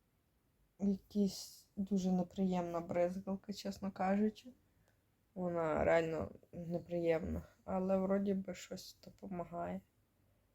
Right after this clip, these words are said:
Ще то пробуємо. Якщо то не помагає, то вже аж тоді вона випише мені антибіотик. І таке. А я сил взагалі не маю.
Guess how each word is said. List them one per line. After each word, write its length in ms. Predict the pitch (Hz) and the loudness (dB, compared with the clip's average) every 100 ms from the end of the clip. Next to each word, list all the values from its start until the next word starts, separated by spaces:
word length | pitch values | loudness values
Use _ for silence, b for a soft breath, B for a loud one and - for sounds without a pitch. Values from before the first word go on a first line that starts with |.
| _ _ | _ _
Ще 260 | - - 214 | -10 2 2
то 240 | - 208 | 4 0
пробуємо. 600 | 202 - 170 170 156 156 | 0 2 2 4 0 -2
Якщо 320 | 160 - - | -6 -8 -8
то 180 | 196 202 | -2 2
не 160 | 208 196 | 2 2
помагає, 540 | 185 180 175 180 196 | -2 -4 -2 2 2
то 180 | 196 196 | 2 -2
вже 120 | 190 | 0
аж 180 | 180 185 | 0 -2
тоді 380 | - 180 185 180 | -8 -6 -2 0
вона 580 | 190 170 165 165 190 208 | -2 -4 -6 -6 -6 -6
випише 580 | 143 - - 180 - 180 | -2 -4 -4 -6 -6 -6
мені 720 | 175 175 156 151 208 185 196 _ _ _ - | -8 -8 -8 -6 -6 -8 -14 _ _ _ -4
антибіотик. 960 | 180 - 170 165 156 - - - - - _ _ _ _ _ _ _ _ _ _ _ B B B B B B B B B B B B B B B | -4 -4 -8 -4 -2 -4 -8 -20 -20 -20 _ _ _ _ _ _ _ _ _ _ _ B B B B B B B B B B B B B B B
І 80 | 311 | -2
таке. 500 | 285 269 - 196 196 B B B B B B B - | 8 8 10 10 12 B B B B B B B 2
А 100 | 196 | 8
я 180 | 190 | 10
сил 460 | 190 - 202 190 180 | 8 6 6 6 4
взагалі 280 | - 170 156 | -2 -2 0
не 100 | 156 | 2
маю. 380 | 147 143 82 78 | 2 0 -2 -6